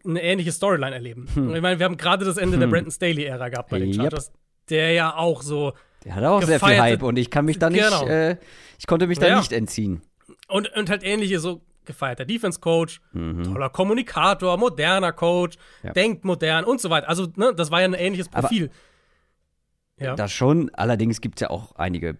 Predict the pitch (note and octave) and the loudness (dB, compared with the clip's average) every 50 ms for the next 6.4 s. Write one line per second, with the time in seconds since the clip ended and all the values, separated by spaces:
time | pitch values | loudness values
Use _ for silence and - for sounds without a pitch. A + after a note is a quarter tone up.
0 | - _ _ - F#2 F#2 E2+ F2+ D#2 - F2 E2 - - F2 E2 D#2+ - - - | -14 _ _ -8 -8 -8 -8 -8 -10 -10 -12 -12 -6 -6 -6 -4 -4 -6 -8 -8
1 | F2+ E2 E2+ - - F2+ F2 E2+ E2+ F#3+ D#3 E3+ C#3 A2+ G2+ A2+ A2+ G#2+ G#2 F#2 | -8 -8 -8 -8 -6 -4 -2 -2 0 0 0 -2 -4 -2 -2 -2 -2 0 0 -2
2 | G2 G2+ F#2 - G#2+ - - G2+ F#2+ F#2 F2+ E2+ F2 F2+ F#2 - F#2 F2+ E2 E2+ | -2 -4 -4 -4 -8 -6 -4 -4 -2 -2 -2 -2 -2 -2 -2 -2 -2 -4 -4 -4
3 | F#2+ G#2+ A#2 G#2+ - G#2+ - - - G2+ - - A2+ G#2 A2 A2 A2 - D#3 A#2 | -4 -6 -4 -2 0 -2 -2 -2 -4 -6 -4 -6 -4 -2 -2 -2 0 0 -2 0
4 | C#3+ D3 B2+ C#3 C#3 E3+ E3+ D3+ F3+ - - F#3 F3 F3+ F3 D#3+ D#3+ C3 C#3 D3 | 0 0 0 0 2 0 0 0 -2 0 0 0 0 0 -2 -2 0 0 0 0
5 | - - A2+ G2 - - A2+ G2+ G2+ G2 F#2 G2+ D#2 F2+ F#2 - - - G#3 G3+ | 0 -2 -4 -4 -2 -4 -2 -2 -2 -2 -2 -2 -4 -4 -4 -6 -4 -2 2 2
6 | G3+ G3 F#3+ E3 C3+ C3 B2 | 4 4 4 2 0 -2 -6